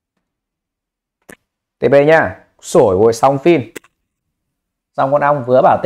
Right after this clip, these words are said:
P nhá cái T P rồi. Thôi không chơi với nó nữa, chờ. Đấy. Gọi là mang tiền về cho vợ.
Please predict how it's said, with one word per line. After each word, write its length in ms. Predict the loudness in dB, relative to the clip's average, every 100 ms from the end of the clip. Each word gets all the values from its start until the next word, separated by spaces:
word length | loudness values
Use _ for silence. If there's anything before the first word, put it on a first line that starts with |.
| -2
P 20 | -2 -2
nhá 240 | -2 -2
cái 180 | -4 -6
T 20 |
P 220 | -6 -4 -4
rồi. 140 | -4 -8 _ _ _ _ _ _ _ _ _ _ _
Thôi 160 | -4 -4
không 140 | -4
chơi 200 | -2 -2
với 100 | 0
nó 180 | -4 -6
nữa, 340 | -6 -8 -8 -12 _
chờ. 440 | -4 -2 0 -2 -8 _ _ _ _ _ _ _ _ _
Đấy. 540 | -12 -10 -10 -12 -14 -20 _ _ _ _ _ _ _ _ _ _
Gọi 180 | -12 -10
là 140 | -8 -8
mang 280 | -10 -10 -10
tiền 220 | -10 -8
về 200 | -8 -8
cho 140 | -8 -6
vợ. 320 | -4 -6